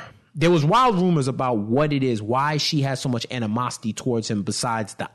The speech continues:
obvious. Some rumors that he may be the father of Tariq, which I believe Courtney Kemp came out and said that's not true.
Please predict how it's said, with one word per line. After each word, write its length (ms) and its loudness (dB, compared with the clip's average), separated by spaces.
obvious. 680 -4
Some 300 2
rumors 300 4
that 420 -2
he 240 0
may 220 4
be 380 2
the 120 -2
father 520 -2
of 360 -2
Tariq, 580 -2
which 460 -2
I 60 -6
believe 460 0
Courtney 320 -2
Kemp 240 -6
came 180 -2
out 160 -2
and 80 -4
said 240 -6
that's 240 -6
not 320 -6
true. 380 -10